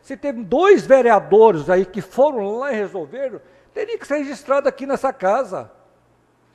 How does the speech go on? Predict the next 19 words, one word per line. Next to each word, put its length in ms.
Por 200
que 280
que 160
tá, 180
tá 280
resolvido, 440
é, 160
é, 220
pelas 300
portas 340
do 80
fundo, 460
como 200
se 140
diz? 420
Não, 280
eu 120
sou 160
do, 180